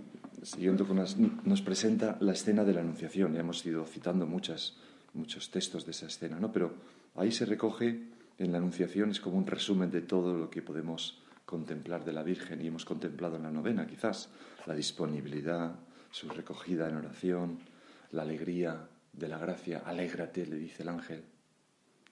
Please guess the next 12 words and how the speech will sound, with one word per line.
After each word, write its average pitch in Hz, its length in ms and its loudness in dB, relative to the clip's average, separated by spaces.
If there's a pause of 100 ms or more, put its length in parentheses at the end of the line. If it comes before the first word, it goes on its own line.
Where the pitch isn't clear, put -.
(120)
la 87 100 2
humildad, 80 460 0
se - 180 -2
turbó 87 580 -2
ante 85 180 -10
estas - 220 -10
palabras, 85 640 -8 (1300)
la 80 140 -4
fe - 440 2 (420)
enorme 85 360 -4
de 82 100 -4
María, 85 440 -2